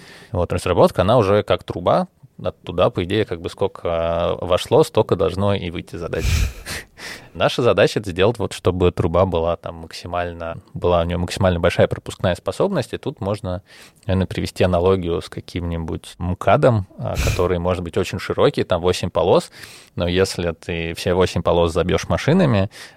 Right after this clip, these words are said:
то будет пробка, да, будет, труба будет очень сильно заполнена, и ничего никуда не будет ехать.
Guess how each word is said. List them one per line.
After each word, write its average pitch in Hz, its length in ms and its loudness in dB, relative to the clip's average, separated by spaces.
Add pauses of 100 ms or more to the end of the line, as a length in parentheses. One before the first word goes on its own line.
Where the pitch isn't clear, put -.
(140)
то 104 260 4
будет 104 320 0
пробка, - 400 -2
да, 98 240 0
будет, 92 400 -6
труба 95 260 4
будет 90 200 2
очень 92 160 0
сильно 92 200 0
заполнена, 110 640 4
и - 220 -6
ничего 90 220 0
никуда 101 280 2
не 98 80 2
будет 90 300 -2
ехать. - 340 -10